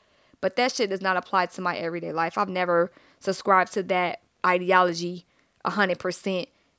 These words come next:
I feel like it's applicable at times. But just remember, keep y'all goddamn eyes open, 'cause everybody ain't floating on them same clouds as we are. Sometimes people float on them clouds to see if they can get some shit so they can float on to the next one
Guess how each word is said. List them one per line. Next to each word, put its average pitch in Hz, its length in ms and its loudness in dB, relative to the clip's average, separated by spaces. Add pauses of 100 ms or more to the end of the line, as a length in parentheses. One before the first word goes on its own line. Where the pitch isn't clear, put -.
(260)
I 196 140 2
feel 214 200 0
like 196 200 0
it's 185 100 -4
applicable 175 540 -2
at 175 100 -10
times. 180 320 2
But 190 120 -6
just 277 140 -4
remember, 196 300 -2
keep - 240 -6
y'all 180 140 2
goddamn 170 320 -4
eyes 165 200 -4
open, 196 300 -6
'cause - 160 -8
everybody 202 480 0
ain't 190 160 -2
floating 196 320 0
on 185 120 -2
them 180 100 -6
same 170 320 -4
clouds 151 340 -4
as 165 100 -8
we - 160 -10
are. - 200 -8 (340)
Sometimes 202 480 -4
people 208 460 0 (280)
float 202 220 0
on 202 100 -4
them 202 100 -6
clouds 196 380 2
to 180 100 -8
see 214 260 -4
if 190 80 0
they 196 120 0
can 190 160 -10
get 202 260 -4
some 190 160 -14
shit - 300 -2
so 165 80 -6
they 175 60 -2
can 175 120 -10
float 180 200 -4
on 190 100 -2
to 214 80 -12
the 226 80 -8
next 208 280 -6
one 202 180 -2